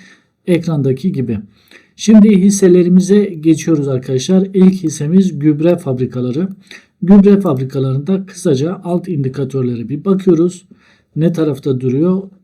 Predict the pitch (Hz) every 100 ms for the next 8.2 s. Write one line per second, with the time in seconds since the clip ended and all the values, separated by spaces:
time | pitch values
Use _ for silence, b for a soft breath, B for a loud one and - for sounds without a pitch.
0 | _ _ _ _ _ - 160 131 127 160
1 | 147 - 143 180 151 135 151 139 131 127
2 | 156 - 139 131 131 131 131 131 - 139
3 | 135 127 - 131 127 123 110 - 151 -
4 | 131 123 160 - _ _ _ _ _ _
5 | _ _ _ _ b b b b _ 165
6 | 165 165 151 143 160 165 - - 151 139
7 | 156 143 139 131 120 143 165 147 123 107
8 | 127 165